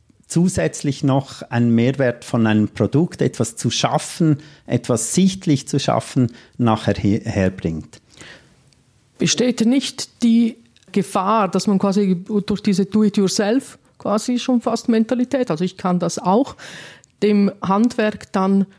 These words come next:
Speaker 2: seine Professionalität, also dass man den Stellenwert eher runtersetzt als, als rauf, was du eigentlich am Anfang des Gesprächs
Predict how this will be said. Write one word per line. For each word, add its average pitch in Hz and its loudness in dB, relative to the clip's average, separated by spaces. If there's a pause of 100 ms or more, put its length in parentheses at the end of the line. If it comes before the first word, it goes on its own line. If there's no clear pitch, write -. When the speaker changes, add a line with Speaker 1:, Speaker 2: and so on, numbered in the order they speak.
Speaker 2:
seine 190 0
Professionalität, 233 -2
also - -8
dass 185 -4
man 190 2 (180)
den 175 2
Stellenwert 214 0 (340)
eher 196 2
runtersetzt 233 0
als, 196 -6
als - -6 (100)
rauf, 190 2
was 180 0
du 190 0
eigentlich 180 0
am 180 0
Anfang 214 2
des 180 0
Gesprächs - -2